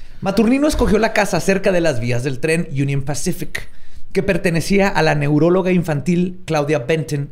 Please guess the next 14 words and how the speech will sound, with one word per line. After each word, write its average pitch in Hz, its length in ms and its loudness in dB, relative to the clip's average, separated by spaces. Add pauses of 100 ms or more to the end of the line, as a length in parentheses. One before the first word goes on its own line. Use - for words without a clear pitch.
de 135 140 -8
treinta 135 300 -6
y 131 40 -2
nueve 143 260 -2
años 147 260 -2
de 139 60 -2
edad. 139 260 -4 (1400)
Maturnino 185 500 2
entró 214 360 0
a 160 60 0
la 135 140 -2
casa 165 380 -2
de 139 100 0
noche. 139 360 -2